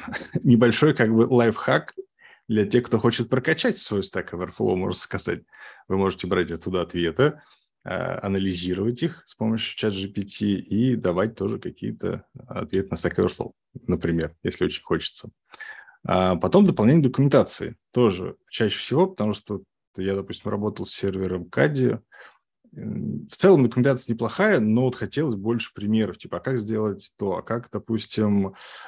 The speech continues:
а, там кэширование настроить, э, для отдельных, допустим, директорий, для файлов, э, время жизни кэша, настроить для статических каких-то ресурсов. Этого, допустим, не было. Но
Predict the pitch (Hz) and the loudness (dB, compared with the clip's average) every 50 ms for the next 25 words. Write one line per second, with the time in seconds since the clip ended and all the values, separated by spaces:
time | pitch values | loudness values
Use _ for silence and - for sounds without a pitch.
0 | - - - - _ - - 95 98 98 98 95 - 104 98 101 - 110 - - | -20 -20 -20 -20 _ -6 -4 -2 0 0 0 0 0 -2 -2 -2 -2 -4 -2 0
1 | 131 135 120 113 110 104 98 98 98 95 92 90 90 90 - - 98 98 98 92 | 0 0 2 2 0 0 0 -2 -4 -6 -6 -8 -10 -12 -12 -10 -8 -8 -8 -8
2 | - - - 101 101 101 101 98 95 92 87 90 87 - - - 95 92 92 92 | -8 -6 -2 0 2 2 4 4 2 2 0 -2 -6 -14 -12 -8 -8 -6 -4 -6
3 | 92 95 95 95 101 101 101 104 101 101 98 98 98 90 90 110 110 110 107 104 | -6 -6 -8 -10 -10 -6 -2 0 0 2 2 2 0 0 2 4 4 4 4 2
4 | 101 98 92 92 95 87 - 98 - - - 95 98 98 95 90 - - 113 117 | 0 -2 -2 -6 -8 -8 -8 -10 -10 -8 -8 -6 -4 -4 -4 -6 -4 -2 2 4
5 | 120 117 107 104 101 98 90 92 95 92 92 - 117 113 113 107 104 98 92 90 | 4 4 4 4 2 0 -2 -2 -4 -6 -4 -4 -4 -4 -2 -2 -2 -4 -4 -6
6 | - - _ _ _ - 95 92 92 92 85 98 110 123 127 117 113 107 92 92 | -10 -16 _ _ _ -8 -8 -6 -6 -6 -4 -2 0 2 2 2 2 2 0 0
7 | 104 107 107 104 98 101 - 98 98 - - 101 95 92 - - - 92 87 90 | -2 -2 -2 -2 -4 -4 -6 -8 -8 -6 -4 -4 -4 -4 -6 -6 -6 -6 -8 -8
8 | 87 - _ _ _ _ _ - - - - 90 - - - 98 98 95 90 87 | -10 -12 _ _ _ _ _ -12 -8 -6 -6 -6 -8 -8 -4 -2 0 0 0 0
9 | 87 - _ _ - - - - _ _ - 92 90 82 90 98 90 - - 71 | -2 -8 _ _ -20 -20 -20 -20 _ _ -6 -6 -4 -2 -4 -4 -4 -4 -8 -10
10 | - - - - - 76 - - 98 90 - - 90 - - - 101 95 90 - | -10 -10 -10 -12 -14 -14 -10 -10 -10 -6 -4 -4 -4 -4 -4 -4 -4 -4 -4 -6
11 | - - - - - - - - 101 101 - 98 95 95 95 92 87 - 90 - | -10 -12 -14 -18 -20 -12 -8 -8 -6 -4 -2 -2 0 0 0 -2 -2 -4 -8 -6
12 | - - 117 151 170 170 170 165 160 151 160 - - - - - _ _ _ _ | -2 0 2 2 4 4 4 4 2 2 -2 -8 -18 -20 -20 -20 _ _ _ _
13 | _ _ _ _ _ _ _ - 123 120 123 123 123 120 110 107 104 98 - - | _ _ _ _ _ _ _ 4 6 6 8 8 8 6 6 4 2 0 -4 -8